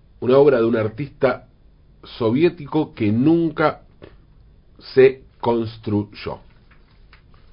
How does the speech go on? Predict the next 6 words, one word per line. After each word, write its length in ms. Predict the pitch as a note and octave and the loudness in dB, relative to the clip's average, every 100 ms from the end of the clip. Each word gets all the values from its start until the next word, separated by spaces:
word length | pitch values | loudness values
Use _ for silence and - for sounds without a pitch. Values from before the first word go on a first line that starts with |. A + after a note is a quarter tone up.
| - _ - | -20 _ -10
Nunca 760 | F#2 A2 C#3 D3 C3+ C#3 C3+ - - _ _ - - - - | -2 0 2 0 -4 -4 -6 -10 -20 _ _ -20 -20 -18 -6
se 220 | G#2+ G#2 - | -6 -6 -12
construyó. 680 | F2+ F2+ D#2+ D2+ C#2 C2+ A#1+ - - - - - - - - - - - - | -8 -8 -10 -14 -16 -16 -18 -20 -20 -20 -20 -20 -20 -20 -20 -20 -20 -20 2
Vladimir, 440 | C#3+ F#3+ G3 G#3+ | 8 10 10 10
eh, 360 | G3 F3 D#3+ C#3+ | 10 10 10 10
Tatlin 640 | C#3 C#3 E3+ F#3+ F3+ E3 | 8 6 6 6 6 -2